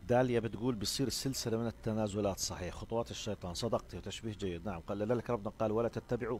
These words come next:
خطوات الشيطان"، يعني خطوة خطوة. زي بيت الشعر الشهير قال: "نظرة"، قال: "نظرة، آه، فابتسامة، فكلمة، فلقاء"،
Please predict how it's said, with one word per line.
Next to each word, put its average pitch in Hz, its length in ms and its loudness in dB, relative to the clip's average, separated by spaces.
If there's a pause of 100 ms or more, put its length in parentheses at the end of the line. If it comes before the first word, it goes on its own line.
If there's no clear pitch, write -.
خطوات 98 680 -2
الشيطان"، 95 440 -6
يعني 98 80 -4
خطوة - 320 -2
خطوة. 156 340 -4 (360)
زي 139 140 4
بيت 143 180 2
الشعر 123 260 2
الشهير 113 260 0
قال: 110 240 2
"نظرة"، 123 580 2 (760)
قال: 104 160 2
"نظرة، 117 520 2 (640)
آه، 55 680 -2
فابتسامة، 127 1040 -2 (120)
فكلمة، 131 1000 -4
فلقاء"، 120 720 0